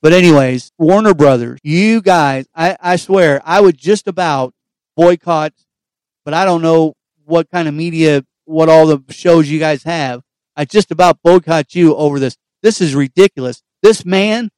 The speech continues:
eh, has left his family, two little girls, at thirty-eight years old. And something that he tweeted out when he was younger, we were all, I was a punk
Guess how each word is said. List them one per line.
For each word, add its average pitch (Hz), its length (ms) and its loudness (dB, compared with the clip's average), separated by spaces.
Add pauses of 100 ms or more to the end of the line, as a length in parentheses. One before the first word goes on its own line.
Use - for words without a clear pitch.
(720)
eh, 156 300 -4
has 147 280 -2
left 185 260 -2
his 202 180 0
family, 180 400 -4
two 214 180 -2
little 214 240 2
girls, 147 580 -2 (460)
at 143 100 -16
thirty-eight 190 440 2
years 175 280 2
old. 131 380 0 (800)
And 147 120 -6
something 208 440 0
that 185 140 2
he 196 140 0
tweeted 196 340 -2
out 170 220 0
when 156 120 -10
he 180 160 -8
was 175 200 -6
younger, 170 360 -4 (220)
we 240 120 -2
were 262 60 4
all, 233 260 4
I 240 140 -4
was 226 140 -2
a 156 80 -4
punk 139 380 -10